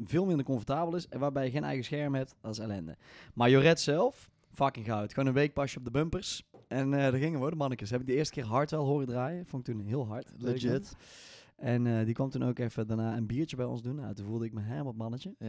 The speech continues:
Speaker 2: ja,
Speaker 1: Dat
Speaker 2: tuurlijk.
Speaker 1: weet ik nog goed. Maar het leuke is dus, ik ben daar vorig jaar, tien jaar later, ben ik weer terug geweest in Joret.
Speaker 2: En?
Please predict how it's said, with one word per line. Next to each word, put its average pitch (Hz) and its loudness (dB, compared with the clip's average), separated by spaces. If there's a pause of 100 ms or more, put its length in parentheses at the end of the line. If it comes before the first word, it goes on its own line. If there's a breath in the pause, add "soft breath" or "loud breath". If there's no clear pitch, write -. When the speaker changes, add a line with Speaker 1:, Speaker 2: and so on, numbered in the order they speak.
Speaker 2:
ja, 107 -2
Speaker 1:
Dat 101 -2
Speaker 2:
tuurlijk. 107 -2
Speaker 1:
weet 113 2
ik 117 -4
nog 104 -6
goed. 165 -6 (360 soft breath)
Maar 127 -4
het 127 -2
leuke 190 6
is 131 0
dus, 120 -2
ik 135 -6
ben 143 0
daar 131 -4
vorig 160 0
jaar, 113 -10 (400)
tien 226 2
jaar 151 4
later, 147 0
ben 156 -2
ik 147 0
weer 135 -2
terug 185 -8
geweest 113 -6
in 104 -6
Joret. 98 -8 (1600)
Speaker 2:
En? 156 -4